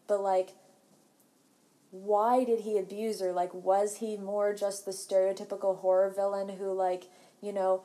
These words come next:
oh, he's, you know, he's mentally ill, he's psychotic, he doesn't know how to love, um, or, like, was he actually in love with her and thought that this was just, like,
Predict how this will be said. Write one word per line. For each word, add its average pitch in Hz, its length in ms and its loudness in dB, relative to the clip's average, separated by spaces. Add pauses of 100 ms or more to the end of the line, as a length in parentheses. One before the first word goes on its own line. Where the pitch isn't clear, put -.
(240)
oh, 208 200 4
he's, 208 420 -8 (200)
you 208 100 -8
know, 202 140 -2
he's 190 220 -10
mentally 202 420 -4
ill, 202 180 2
he's 202 160 -8
psychotic, 208 540 0
he 247 60 2
doesn't 220 220 0
know 208 120 0
how 202 120 0
to 190 100 4
love, 202 500 4 (400)
um, 202 540 -4
or, 214 300 4
like, 196 340 0 (320)
was 208 300 2
he 220 120 -4
actually 202 440 -2
in 190 100 -2
love 185 260 0
with 208 180 0
her 196 280 4 (100)
and 185 260 -6
thought 185 400 -2
that 185 200 0
this 190 200 2
was 190 160 -4
just, 185 380 -2
like, 185 320 -2